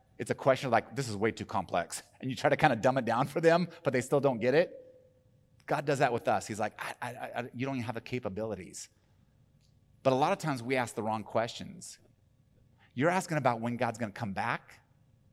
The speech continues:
No, the right question is, how are we gonna reach people before he comes back? And that's why he says this answer. So I just want you to notice the dynamic. Like, when we jump into the book of Acts, notice how we are as people,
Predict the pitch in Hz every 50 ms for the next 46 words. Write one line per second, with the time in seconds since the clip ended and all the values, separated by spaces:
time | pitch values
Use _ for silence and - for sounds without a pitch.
0 | _ _ _ _ _ _ _ _ _ _ - - 151 123 117 110 131 156 151 -
1 | - 123 110 - - 110 107 104 95 - - - - 123 127 131 131 131 117 117
2 | 101 95 95 98 127 160 151 - - - 107 101 - 92 98 98 - - 143 143
3 | 113 - - 104 90 90 90 - 92 - - - _ - _ _ _ _ _ _
4 | _ _ _ _ _ _ _ _ _ _ _ _ _ _ _ _ _ _ _ _
5 | _ _ _ _ _ _ _ _ _ - 110 104 104 107 104 - 120 120 110 104
6 | 117 120 - - 110 101 98 104 95 - - 123 123 113 - 98 - - 139 -
7 | 127 127 123 - - - 254 - 240 202 131 123 135 156 156 165 139 98 117 110
8 | 110 123 - 127 120 117 135 151 170 147 - 190 185 196 208 170 117 165 165 -
9 | 131 123 123 135 170 180 - - - - - - - 113 143 175 202 190 - 190
10 | 180 151 120 113 139 160 175 175 165 151 - - - 151 151 147 175 180 190 190
11 | -